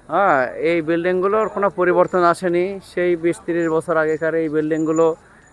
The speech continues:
এখন তিরিশ, পঁয়ত্রিশ, চল্লিশ বছরও হতে পারে এই সমস্ত বিল্ডিংয়ের বয়স। হ্যাঁ, আর একটা বিল্ডিং থেকে আর একটা বিল্ডিংয়ের ডিস্টেন্সও বেশ সুন্দর, তার মধ্যে বাগান করার, বাগান, ছোট ছোট বাগানও দেখা যাচ্ছে,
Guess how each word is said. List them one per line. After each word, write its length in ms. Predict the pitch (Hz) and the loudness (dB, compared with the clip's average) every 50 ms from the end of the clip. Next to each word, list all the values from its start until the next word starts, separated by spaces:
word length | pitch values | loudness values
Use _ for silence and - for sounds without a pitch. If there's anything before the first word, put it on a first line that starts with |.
| _ - - - | _ -20 -18 -8
এখন 360 | - 135 147 156 147 170 165 151 | -2 0 0 0 0 -2 -4 -2
তিরিশ, 280 | - 180 180 175 165 - _ | -2 -2 -2 -2 -2 -6 _
পঁয়ত্রিশ, 460 | - 190 190 180 - 202 190 175 - | -2 -2 -2 0 0 -2 -2 -2 -2
চল্লিশ 280 | - 196 185 185 190 180 | -2 -2 0 0 0 2
বছরও 320 | 180 185 175 - 214 220 | 2 2 2 4 2 2
হতে 220 | 190 180 185 180 175 | 2 2 2 2 2
পারে 260 | 160 160 156 156 156 | 2 4 4 4 4
এই 80 | 156 151 | 2 2
সমস্ত 340 | - 165 156 156 - - | 0 -4 -6 -4 -4 -6
বিল্ডিংয়ের 460 | 160 156 160 160 156 160 151 147 156 139 | -4 -4 -2 -2 0 0 0 0 0 2
বয়স। 520 | 139 147 147 151 160 185 196 - - - _ _ _ _ - - - - - - - _ _ _ - | 4 4 6 6 6 4 2 -2 -8 -20 _ _ _ _ -20 -20 -20 -20 -20 -20 -20 _ _ _ 0
হ্যাঁ, 280 | 160 170 175 170 151 135 127 110 110 131 147 156 165 165 | 2 4 6 6 4 4 2 0 0 2 4 4 4 4
আর 80 | 170 | 4
একটা 680 | 175 175 175 - - - - 185 185 185 180 185 185 190 - - - - - - 165 160 156 143 135 139 139 | 2 2 0 -2 -4 -2 2 2 4 4 4 4 2 0 -4 -8 -12 -20 -20 -18 -16 -14 -14 -14 -14 -8 -4
বিল্ডিং 360 | 160 175 175 180 185 185 180 | -2 0 0 0 0 0 0
থেকে 300 | 160 175 180 165 180 185 | -2 -4 -4 -2 2 4
আর 180 | 180 175 165 165 | 4 6 6 4
একটা 260 | 170 165 - 180 170 | 2 2 0 -2 0
বিল্ডিংয়ের 480 | 160 165 165 170 175 180 180 175 156 143 | 0 0 0 0 2 2 2 2 0 0
ডিস্টেন্সও 520 | 160 160 - - 185 180 190 175 - 185 160 | -6 -6 -4 -2 -2 -2 -2 -2 -2 -2 0
বেশ 180 | 156 175 170 | 0 0 -2
সুন্দর, 500 | - - - 165 160 160 160 175 180 175 - | -2 -6 -6 -4 -2 2 4 4 4 4 2
তার 140 | 165 156 151 | 0 -2 0
মধ্যে 320 | 151 156 151 151 160 170 | -2 -4 -4 0 0 0
বাগান 360 | 151 151 156 151 147 160 160 | 2 2 2 2 2 0 0
করার, 260 | 147 160 165 165 165 160 | 0 0 0 0 0 -2
বাগান, 520 | 156 151 131 139 143 151 156 165 165 165 | -4 -6 -2 0 0 2 2 0 0 -2
ছোট 180 | - 165 147 160 | -4 -8 -8 -8
ছোট 180 | 151 156 - | -8 -8 -6
বাগানও 380 | 160 151 143 139 143 151 160 165 | -4 -2 -2 0 0 0 0 2
দেখা 240 | 165 160 151 165 165 | 2 2 2 2 2
যাচ্ছে, 440 | 160 151 - - - 175 170 175 | 0 0 -2 -4 -4 -2 -2 -2